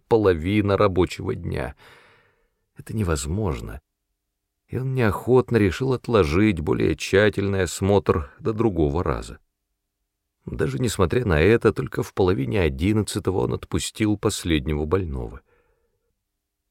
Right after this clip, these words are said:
Он поднял глаза, так как в кабинет, громко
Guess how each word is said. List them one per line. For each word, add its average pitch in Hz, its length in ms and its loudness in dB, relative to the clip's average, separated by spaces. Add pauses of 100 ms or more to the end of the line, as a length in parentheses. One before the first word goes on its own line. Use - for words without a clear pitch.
(120)
Он 113 300 -4
поднял 110 480 2
глаза, 76 720 2 (600)
так - 180 -4
как - 220 -6
в - 100 -16
кабинет, 87 560 2
громко 120 420 0